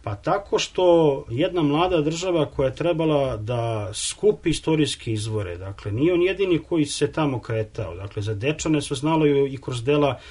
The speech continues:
arhimandrita Serafima Ristića, na primjer. E, Kneževina Srbija čitala i dečanske spomenike, čita-, čitala i dečanski prvenac. I kada vi te knjige uporedite, recimo, sa litografijom Dečana, kako nam to Milojević prikazuje, dakle, ta litografija, to je na nivou dečijeg crteža.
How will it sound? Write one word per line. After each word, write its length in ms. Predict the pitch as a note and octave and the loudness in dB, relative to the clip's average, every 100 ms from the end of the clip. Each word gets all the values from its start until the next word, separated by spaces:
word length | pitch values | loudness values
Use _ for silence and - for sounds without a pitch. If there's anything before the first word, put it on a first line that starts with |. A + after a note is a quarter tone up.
| - - | -20 -6
arhimandrita 680 | B2+ A#2 C#3 C3 C3+ D3 C#3 | -6 -4 -4 -2 -2 -2 -2
Serafima 640 | - C3+ C#3+ D3 E3 C#3 | -4 0 2 0 0 0
Ristića, 420 | B2 D#3+ - - | 0 -2 -4 -6
na 120 | G#2+ F#2 | -6 -6
primjer. 360 | G2 G2 F2 | -8 -8 -8
E, 600 | D2+ - - - - G2 F#2+ | -12 -18 -20 -18 -8 -6 -4
Kneževina 420 | A#2+ C#3 D#3 D3+ | -4 -2 0 0
Srbija 380 | - D#3 D#3 C#3+ | 0 -2 0 0
čitala 420 | - E3 E3+ D3+ | 0 -4 0 0
i 60 | C3+ | 0
dečanske 420 | C#3 D3 D3+ B2 | -2 -2 -6 -6
spomenike, 600 | - C#3 D#3 G2 E2+ - | -6 0 0 0 -6 -14
čita-, 320 | - A#2+ C#3+ C#3+ | -10 -6 -6 -6
čitala 300 | - D#3 D3+ | -8 -4 -2
i 40 | |
dečanski 420 | B2 D3 E3 - C3 | 0 -2 -2 -6 -6
prvenac. 600 | D3 D3 G3+ D3+ - - - - | 0 0 0 -2 -6 -12 -14 -12
I 80 | A#2 | -10
kada 260 | - B2 C3 | -6 -4 -2
vi 180 | G3 A3+ | -4 -4
te 140 | A#3 | -10
knjige 280 | - B3 G#3+ | -6 -4 0
uporedite, 600 | E3+ - A3 A3 D3 B2+ | 0 2 2 2 0 -2
recimo, 380 | D3+ F3 - D3+ | -2 -2 -2 -2
sa 160 | - C3 | 0 -2
litografijom 720 | C3 C#3 B2 E3+ G#3 B3 D#3+ | -2 -2 -2 0 -2 -2 0
Dečana, 400 | C#3+ E3+ G3 D3+ | 0 0 0 -2
kako 240 | C#3 - | -2 -4
nam 140 | C#3 A#2+ | -4 -2
to 120 | F3+ | 0
Milojević 460 | D3+ G3 D#3+ G#2 - | 0 2 2 0 -6
prikazuje, 540 | G2 G2+ F#2+ F#2 E2 - - - | -12 -10 -10 -10 -16 -18 -20 -16
dakle, 200 | G#2 A2+ - | -14 -12 -6
ta 100 | C3+ | 0
litografija, 680 | C#3+ C#3+ D3+ D#3 D#3 F3+ D#3 | 0 -2 -4 -2 -2 -2 -2
to 220 | - D#3+ | -2 -2
je 200 | F3 F3 | 0 0
na 160 | D3+ D#3 | 0 2
nivou 240 | D3+ E3 | 2 0
dečijeg 460 | A#2 D#3 - D3 - | 0 0 0 -6 -6
crteža. 560 | - - A2+ - - | -10 -8 -10 -8 -12